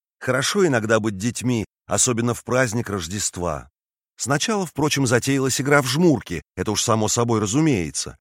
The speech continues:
И я столько же верю в действительную слепоту Топера, сколько в то, что глаза у него были в сапогах. Я полагаю,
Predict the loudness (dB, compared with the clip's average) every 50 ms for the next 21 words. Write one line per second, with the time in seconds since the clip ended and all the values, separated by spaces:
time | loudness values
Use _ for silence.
0 | _ _ _ _ _ _ _ _ -2 0 2 4 6 4 4 2 0 2 2 2
1 | 2 2 0 -4 -2 -2 -2 0 2 0 2 0 0 -2 -2 -2 -2 0 0 0
2 | -2 -2 -2 -2 -2 -2 -2 -2 -2 -2 -4 -2 -2 -2 -2 0 -2 -4 0 2
3 | 0 0 2 0 0 0 0 -2 -4 _ _ _ -6 -2 0 0 2 2 2 0
4 | 2 0 0 0 2 0 0 0 2 2 0 2 4 4 4 4 4 2 2 2
5 | 2 2 2 2 -2 -4 -2 -2 -2 -2 0 0 0 0 0 -2 -4 -6 -6 -10
6 | -18 -20 _ _ _ _ _ _ _ _ _ _ _ _ _ 0 0 0 2 2
7 | 2 2 2 2 4 4 4 6 4 4 2